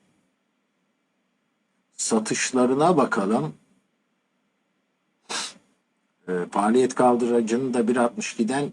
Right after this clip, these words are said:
ikiye artırması gayet olumlu. E,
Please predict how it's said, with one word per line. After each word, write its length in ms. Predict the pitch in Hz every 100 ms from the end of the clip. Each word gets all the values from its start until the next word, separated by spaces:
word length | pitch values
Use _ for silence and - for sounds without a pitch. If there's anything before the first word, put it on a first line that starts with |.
| -
ikiye 480 | 107 - 123 120 113
artırması 840 | 110 107 - 98 95 - 95 95 -
gayet 380 | 104 98 90 85
olumlu. 540 | 92 90 87 90 - 147 _ _ _ _ _ _ _
E, 60 | -